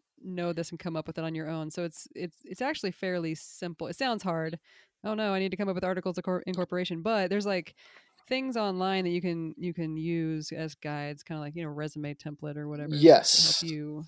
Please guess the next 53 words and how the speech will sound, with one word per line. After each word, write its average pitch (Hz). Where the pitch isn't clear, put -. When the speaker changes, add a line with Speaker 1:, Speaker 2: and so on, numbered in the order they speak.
Speaker 1:
with 175
all -
this -
stuff. -
Speaker 2:
Yeah, 147
I 151
had 156
to 143
find 160
some 151
templates. 165
I 170
actually 170
linked 151
to -
them 139
into 135
that -
doc. 131
Speaker 1:
Oh, 247
Speaker 2:
Uh, 254
Speaker 1:
nice. 135
Speaker 2:
they're, 147
they're 156
specific 202
to 170
Washington 139
State, -
but 120
you 135
can 127
do 147
a -
Google 131
search -
and -
find 127
them 123
for -
whatever 120
state -
you're -
in. 110
And 151
it's 151
basically, 180
yeah, 160
it's 151
like 143
fill 143
in 135
the 135
blank. 117